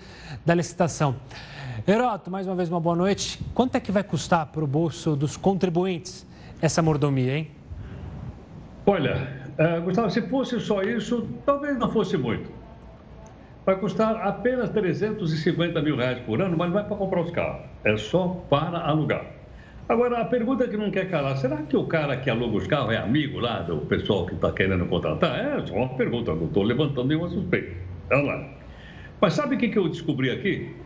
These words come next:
Speaker 2: Eu fui num site lá chamado Boca do Trombone, que é do pessoal de lá mesmo, de Itaguaí. Descobri o seguinte, que a Câmara Municipal tem duzentos e noventa e quatro funcionários,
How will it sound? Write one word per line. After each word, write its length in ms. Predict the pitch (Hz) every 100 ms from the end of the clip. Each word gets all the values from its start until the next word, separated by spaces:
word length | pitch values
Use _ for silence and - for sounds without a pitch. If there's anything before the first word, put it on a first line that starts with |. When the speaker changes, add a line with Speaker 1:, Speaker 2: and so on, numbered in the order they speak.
| -
Speaker 2:
Eu 100 | 156
fui 120 | 233
num 140 | 196 131
site 340 | - 131 135
lá 160 | 139 139
chamado 360 | 135 143 110
Boca 280 | 87 220 208
do 80 | 165
Trombone, 420 | 175 104 117 104
que 80 | 208
é 20 |
do 100 | 220
pessoal 340 | 240 - 170
de 80 | 139
lá 160 | 101 95
mesmo, 220 | 85 71 - -
de 60 |
Itaguaí. 400 | 95 117 107 78 - - - - - - - - -
Descobri 340 | - 254 277
o 80 | 269
seguinte, 380 | 220 165 156 -
que 80 |
a 80 | 220
Câmara 340 | - 277 262 214
Municipal 520 | 196 185 180 214 220
tem 180 | 233 180
duzentos 680 | 202 151 196 269 - 185 190
e 240 | - -
noventa 560 | 196 160 147 233 254 190
e 120 | 135
quatro 400 | 208 233 220 202
funcionários, 880 | 214 202 - 139 170 - 170 -